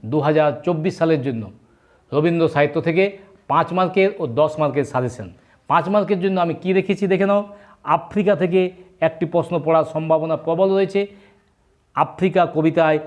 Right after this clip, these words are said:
রবীন্দ্রনাথের মানবতাবাদী ভাবনা কেমন করে কাব্যায়িত হয়েছে দেখাও। এটি পাঁচ মার্কের জন্য।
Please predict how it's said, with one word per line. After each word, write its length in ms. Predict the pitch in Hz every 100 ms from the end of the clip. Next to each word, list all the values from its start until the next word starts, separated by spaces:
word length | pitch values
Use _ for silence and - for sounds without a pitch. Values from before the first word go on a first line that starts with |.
| - -
রবীন্দ্রনাথের 600 | 147 185 190 190 180 175
মানবতাবাদী 800 | 143 139 175 196 214 202 180 165
ভাবনা 380 | 135 131 147 151
কেমন 340 | 135 147 165 196
করে 200 | 180 165 156
কাব্যায়িত 560 | 147 135 127 165 180 170
হয়েছে 260 | 147 139
দেখাও। 340 | 113 113 92 76 _ _ _ _ _ _ -
এটি 220 | 117 110 92 _ _ _ _ _ _ -
পাঁচ 140 | 151 131
মার্কের 280 | 127 117 98
জন্য। 200 | 92